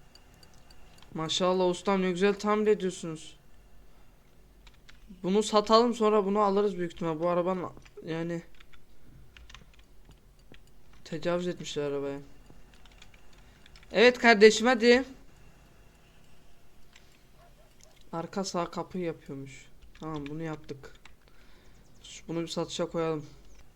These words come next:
Motoru çalıştıralım be. Uf. Ee, neyle şey yapıyoruz?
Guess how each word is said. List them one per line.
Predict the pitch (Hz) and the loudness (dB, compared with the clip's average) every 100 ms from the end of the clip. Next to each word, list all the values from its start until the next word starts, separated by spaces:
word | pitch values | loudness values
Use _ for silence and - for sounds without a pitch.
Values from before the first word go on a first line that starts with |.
| - - - - - - - - - - - - - - - - - - - - | -20 -20 -20 -20 -20 -20 -20 -20 -20 -20 -20 -20 -20 -20 -20 -20 -20 -20 -20 -16
Motoru | 160 151 160 160 | -12 -10 -8 -8
çalıştıralım | - 156 151 - 156 160 156 | -8 -8 -8 -10 -10 -10 -12
be. | 147 - - - - 127 143 160 160 - - - 180 | -14 -16 -20 -20 -20 -20 -20 -18 -18 -18 -18 -14 -14
Uf. | - - - - 160 160 156 78 78 80 80 - 160 160 - - - - | -14 -16 -16 -16 -16 -16 -16 -16 -16 -18 -18 -18 -18 -18 -16 -16 -16 -12
Ee, | 160 156 156 156 156 156 160 160 | -8 -6 -6 -6 -6 -6 -6 -6
neyle | 165 180 185 180 165 | -4 -2 -2 -2 -2
şey | - 160 | -4 -6
yapıyoruz? | 151 160 151 180 - - - | -4 -6 -6 -8 -12 -16 -16